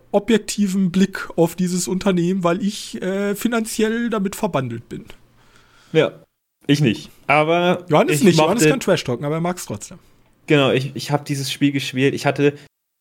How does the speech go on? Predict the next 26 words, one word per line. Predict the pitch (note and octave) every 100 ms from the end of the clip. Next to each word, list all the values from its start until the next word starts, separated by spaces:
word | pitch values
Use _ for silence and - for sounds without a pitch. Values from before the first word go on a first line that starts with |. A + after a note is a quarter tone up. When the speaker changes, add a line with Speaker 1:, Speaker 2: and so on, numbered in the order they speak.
| _ _ _ _ -
Speaker 2:
was | A2
ist | A#2
das | G#2+
jetzt, | F#2+ -
drei | B2 B2
Jahre | C3+ A#2+
danach? | A2+ A2 C#3+ D#3+ D#3+ - _ _ _ _ _ _ _
Ich | A#2
hatte | C#3 F#3 E3+ D#3+
das | C#3+ -
am | C#3 C3+
Anfang | F#3+ - G#3+ G3+
schon | G3+
mal | G3 F#3
gespielt, | F#3 - G3 G3 G3 - -
weil | A#2
ich | A#2
hab | C3 C3 A#2
direkt | A#2+ B2 -
hier | A#2 A2+ G#2+ - - _ _ _ _ _
wie | - B2 A#2+
ein | - A2
Volldepp | - B2+ B2+ B2+ B2+ - _ _
Collectors | - B2 C3+ - C3
Edition, | C3+ A#2+ C3 C3+ C3 C3 C3 B2 B2 G#2+ F#2
äh, | A#2+ C3+ C3 A#2+